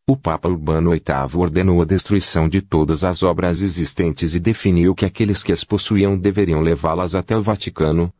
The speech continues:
sob ameaça de excomunhão. A segunda relíquia. Em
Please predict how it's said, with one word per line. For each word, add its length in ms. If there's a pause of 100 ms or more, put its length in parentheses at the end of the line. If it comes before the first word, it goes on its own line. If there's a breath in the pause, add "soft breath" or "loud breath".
sob 280
ameaça 420
de 100
excomunhão. 640 (460)
A 80
segunda 460
relíquia. 560 (480)
Em 220